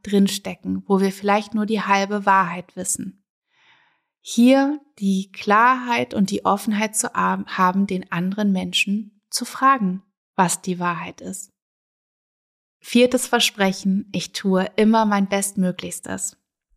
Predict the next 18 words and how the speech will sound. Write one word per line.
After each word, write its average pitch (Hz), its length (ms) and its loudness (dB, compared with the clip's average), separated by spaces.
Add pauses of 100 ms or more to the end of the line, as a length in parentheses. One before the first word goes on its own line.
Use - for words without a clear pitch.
(140)
Und 196 160 2
hier 214 500 4
habe 196 160 -2
ich 185 100 -8
den 196 200 4
Mondstein 185 600 -2
gewählt, 190 540 -10 (400)
damit 202 340 2
wir 202 320 -2
immer 240 400 6
überprüfen 196 640 -4
können, 190 440 -10 (100)
was 202 340 0
ist - 500 -12 (360)
heute 190 600 -2
für - 240 -4
mich 180 560 -4
möglich? 185 640 -2